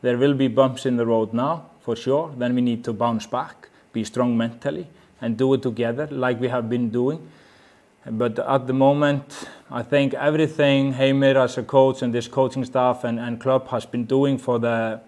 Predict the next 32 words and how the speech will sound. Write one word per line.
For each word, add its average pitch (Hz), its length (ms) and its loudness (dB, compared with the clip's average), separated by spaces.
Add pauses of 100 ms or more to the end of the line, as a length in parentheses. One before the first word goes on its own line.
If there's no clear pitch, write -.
(720)
for 131 180 2
the 123 100 4
last 117 300 0
months, 139 360 4
last 117 300 0
years, 139 540 2 (720)
is 117 200 -6
now 135 200 2
coming 127 420 -2
out, 147 420 2 (100)
especially 135 680 0
the - 20 -2
defensive 127 580 -4
side. 143 380 -2
I 123 220 2
know 131 260 6
how 131 200 4
much 131 340 -2
effort 135 520 0
Heimir 127 340 0
has 120 140 -4
put 131 260 -2
in 127 160 0
this 123 180 -2
team 131 360 -2 (540)
in, 123 240 -2
uh, 120 300 -8
teaching 139 480 -2
them 131 280 0
defensive 127 680 -2
effort 123 580 -4
collectively, 120 800 -4